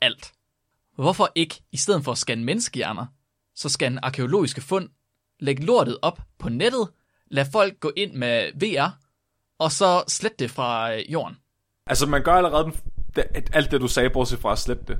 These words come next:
Speaker 2: Du kan downloade tre D-scanninger af gamle græske statuer og mosefund og
Speaker 1: Hvad fanden skal vi så med resten? Slet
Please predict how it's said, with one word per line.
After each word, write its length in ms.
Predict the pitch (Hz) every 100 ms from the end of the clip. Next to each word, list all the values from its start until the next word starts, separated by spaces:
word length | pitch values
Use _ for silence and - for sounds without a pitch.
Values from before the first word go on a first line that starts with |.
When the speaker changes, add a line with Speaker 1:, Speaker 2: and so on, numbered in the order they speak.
| -
Speaker 2:
Du 60 | 123
kan 440 | 151 143 139 - - - -
downloade 480 | 131 147 156 127 113
tre 240 | - 151 127
D-scanninger 920 | 110 107 - 104 104 90 95 92 -
af 340 | 104 95 95 95 _ _ _ _ _ -
gamle 280 | 113 131 135
græske 460 | - 110 - -
statuer 960 | 117 - 117 113 - 113 95 85 87 -
og 280 | 95 90 110
mosefund 800 | 113 120 123 131 - 113 110 - -
og 400 | - - - -
Speaker 1:
Hvad 100 | 156 -
fanden 200 | 208 226
skal 200 | 220 214
vi 60 |
så 140 | 214 220
med 160 | 202
resten? 300 | 226 - 143
Slet 240 | 123 -